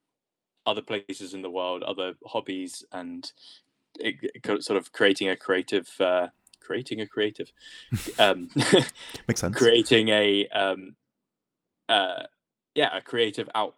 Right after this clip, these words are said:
Speaker 1: outlet that I could, um, uh, show some photography and video work. That just wasn't gonna happen if I was trying to be a World Tour racer. You just can't,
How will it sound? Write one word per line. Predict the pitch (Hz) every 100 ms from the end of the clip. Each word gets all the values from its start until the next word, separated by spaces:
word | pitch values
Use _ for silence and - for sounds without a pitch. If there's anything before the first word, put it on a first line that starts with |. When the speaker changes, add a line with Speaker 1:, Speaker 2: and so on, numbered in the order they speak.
| _ 113
Speaker 1:
outlet | 113 101 95 _ -
that | -
I | 98
could, | - 95 90 - -
um, | 95 90 90 87 87 _ _ _ _ _ _ _ _ _ - _ _ _ _
uh, | 95 92 92 90
show | - 104 98 98 95 -
some | - 95
photography | - 104 98 95 98
and | 92
video | 98 104 95
work. | 92 85 - -
That | - 110
just | 120
wasn't | 104 101 98 -
gonna | 95 90 87
happen | - 98 101 87 87 _ _ _ _
if | - -
I | 92
was | 95 92 _ -
trying | 95
to | 90
be | 90
a |
World | 87 90
Tour | - 87
racer. | 82 82 87 87 _
You | - 104
just | 104 -
can't, | 95 87